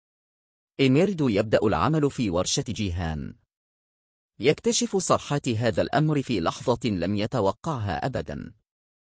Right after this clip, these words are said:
الزمرد غيور من جيهان. ومع ذلك،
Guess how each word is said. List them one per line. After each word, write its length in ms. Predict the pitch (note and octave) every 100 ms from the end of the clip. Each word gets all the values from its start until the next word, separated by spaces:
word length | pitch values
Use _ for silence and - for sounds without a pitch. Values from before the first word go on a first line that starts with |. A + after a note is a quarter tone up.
| _ _ _ _ _ C#3
الزمرد 640 | C3+ D3 D3+ A3+ G3+ C3+
غيور 600 | A#2+ G#2+ F#2 F#2 C3+ A2+
من 240 | E2+ F2+
جيهان. 600 | G2 A2 G2+ F#2 C#2+ C#2 E2 _ _ _ _ _ _ _ _ _ -
ومع 420 | A2 B2+ A#2+ G2+
ذلك، 600 | F#2+ C#3+ A2 D3 _ -